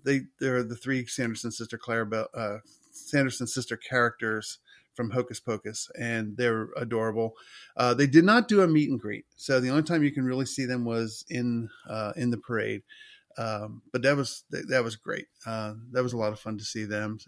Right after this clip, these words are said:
Uh, the parade itself seemed to be a little bit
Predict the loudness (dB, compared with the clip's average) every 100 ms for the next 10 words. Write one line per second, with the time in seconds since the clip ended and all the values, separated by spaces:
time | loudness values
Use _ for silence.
0 | -8 -4 -2 -2 -2 4 6 8 6 2
1 | 0 4 6 6 4 0 -18 -20 -20 -20
2 | -20 _ _ -6 -4 0 4 4 2 2
3 | 2 2 2 2 2 0 0 0